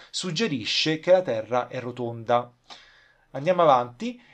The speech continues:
e vediamo perché le eclissi non avvengono tutti i mesi, ovvero la Luna ci mette circa un mese a fare un giro intorno alla Terra,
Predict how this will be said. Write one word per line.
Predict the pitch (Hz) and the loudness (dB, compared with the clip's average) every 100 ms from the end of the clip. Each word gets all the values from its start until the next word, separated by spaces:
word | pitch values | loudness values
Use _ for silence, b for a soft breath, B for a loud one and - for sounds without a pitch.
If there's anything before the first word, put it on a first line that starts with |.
| b | b
e | 190 | 0
vediamo | 294 220 147 143 143 | 2 6 6 6 2
perché | 185 185 156 147 | -2 -2 -2 -2
le | |
eclissi | 190 139 135 - 165 | -2 -4 -4 -4 -2
non | 175 | 4
avvengono | 185 135 127 120 | 4 6 2 2
tutti | 120 - 123 | -8 -10 -10
i | |
mesi, | 120 110 101 120 117 | -8 -6 -6 -8 -6
ovvero | 143 135 165 131 | -6 2 2 4
la | 131 | 2
Luna | 170 165 | 2 0
ci | 131 | -4
mette | 139 135 | -8 -8
circa | 120 180 - | -6 -6 -2
un | 147 | -2
mese | 156 127 - | -2 -4 -6
a | |
fare | - 123 | -6 -6
un | 123 | -4
giro | 143 127 | -4 -4
intorno | 123 156 | -2 2
alla | 190 | 6
Terra, | 127 110 117 156 | 6 6 6 6